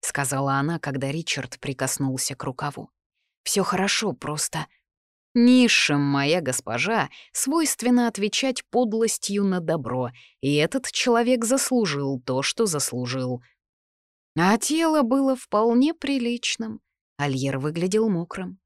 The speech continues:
Светлые волосы его слиплись сосульками, рубашка пропиталась водой, прилипла к телу, обрисовывая острые плечи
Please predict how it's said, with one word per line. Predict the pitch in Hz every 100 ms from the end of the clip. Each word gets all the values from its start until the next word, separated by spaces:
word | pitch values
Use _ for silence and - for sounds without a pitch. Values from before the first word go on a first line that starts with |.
| _ _ -
Светлые | - 147 139 - 135 135
волосы | 123 147 151 143 -
его | 127 127 131
слиплись | - 135 131 127 127 -
сосульками, | - 123 - 170 185 185 170 165 - - -
рубашка | 196 233 247 -
пропиталась | 175 165 156 147 202 131 -
водой, | 131 120 147 196 - - -
прилипла | 185 208 262 202 127
к | -
телу, | - 156 202 190
обрисовывая | 165 139 151 - 156 147 139 139
острые | 135 139 - - 123 123
плечи | 139 196 196 131